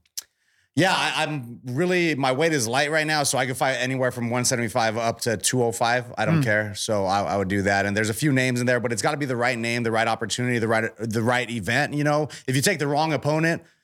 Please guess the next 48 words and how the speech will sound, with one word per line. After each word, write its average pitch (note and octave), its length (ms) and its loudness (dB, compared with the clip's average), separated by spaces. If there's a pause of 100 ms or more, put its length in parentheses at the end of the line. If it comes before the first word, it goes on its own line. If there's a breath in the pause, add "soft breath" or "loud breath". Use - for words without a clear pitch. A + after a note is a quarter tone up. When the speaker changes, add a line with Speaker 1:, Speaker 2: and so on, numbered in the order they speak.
(140 soft breath)
Speaker 1:
on C3+ 160 2
the, C#3 200 2
you D3 140 0
know, F3 140 2
if D3+ 260 -2
I E3 140 2
take A3 180 -4
the, G#3 260 0 (280 loud breath)
the, C3 400 0 (160)
the C#3+ 100 -2
right D3+ 260 2
opponent F#3+ 440 -2
on C3+ 80 -2
the C3+ 80 0
wrong D#3+ 220 2
event, F3 420 2 (480)
it D3+ 80 0
just C3 260 2
doesn't D3 220 0
make C3 140 0
sense. D3 260 0
If C3+ 60 -2
I E3 80 2
take F3 260 -4 (160)
a C#3+ 80 0
lot E3 180 2
of C#3+ 100 -2
money F3+ 300 0
for D3+ 160 -2
the A#2 100 0
wrong C#3 300 0
opponent D#3+ 340 0
on A#2 140 0
a G#2+ 60 -4
small G3 300 2
event, F#3 240 0
it - 20 0
doesn't F3 200 0
make F3 140 0
sense. F3 300 2
So C#3+ 100 2
it's C#3+ 140 -2
really G3+ 260 2
about C3+ 400 -2 (480 soft breath)
who's F#3+ 420 2
the A3 120 2
best G3+ 260 0
opponent D#3+ 540 -2